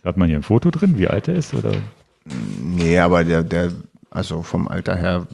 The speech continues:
Speaker 2: müsst-, also das sage ich jetzt nicht, das ist mir, aber d-, ja, also wie gesagt, er war ja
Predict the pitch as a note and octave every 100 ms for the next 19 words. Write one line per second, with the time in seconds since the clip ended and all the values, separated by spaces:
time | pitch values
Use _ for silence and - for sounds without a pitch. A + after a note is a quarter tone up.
0 | - G2 A2+ - - - - F#2 F#2 G2+
1 | F#2 F2 F2 E2 - - F2 F2 - -
2 | - - - - A2+ F#2+ E3 A2 A2+ G#2+
3 | A2 B2+ B2 F2+ A#2 G#2 G#2 G#2 G2+ G#2